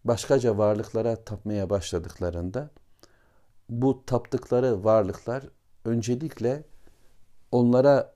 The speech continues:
hakkı, hayrı söyleyen kimseler oldu maalesef.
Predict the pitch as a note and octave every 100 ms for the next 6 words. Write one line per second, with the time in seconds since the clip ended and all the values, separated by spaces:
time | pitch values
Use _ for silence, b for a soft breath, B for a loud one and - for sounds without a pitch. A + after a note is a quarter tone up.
0 | _ - B2+ B2+ - - B2 C3 - A2+
1 | B2 C3+ - B2 A#2+ B2 C3 D3 - -
2 | B2 - C3 C#3+ G#2+ F2 F2+ F#2+ F2+ E2
3 | - E2 -